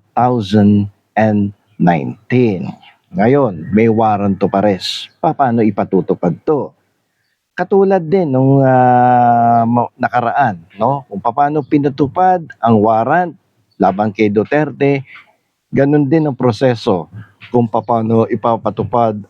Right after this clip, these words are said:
ang, ah, warrant laban naman kay De La Rosa. Pag-usapan natin yung red notice. Kadalasan, pinapadala ng I C C ang kanilang mga arrest warrant sa pamamagitan ng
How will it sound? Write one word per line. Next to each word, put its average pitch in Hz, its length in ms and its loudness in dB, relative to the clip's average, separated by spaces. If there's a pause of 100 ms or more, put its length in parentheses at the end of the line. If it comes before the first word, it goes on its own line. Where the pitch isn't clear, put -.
(120)
ang, 143 240 0
ah, 113 240 2
warrant 123 640 0
laban 117 400 0
naman 101 320 -2
kay 104 240 0
De 95 80 2
La 98 160 2
Rosa. 156 480 -2 (1040)
Pag-usapan 113 640 -2
natin 117 320 2
yung 107 80 0
red 107 160 0
notice. 104 720 -2 (200)
Kadalasan, 120 760 0
pinapadala 101 720 0
ng 98 160 -2
I 90 160 2
C 127 240 -2
C - 120 -8 (680)
ang 104 160 2
kanilang 107 400 0
mga 98 320 0
arrest 101 400 -2
warrant 123 560 0
sa - 160 -6
pamamagitan 104 960 0
ng 107 160 -2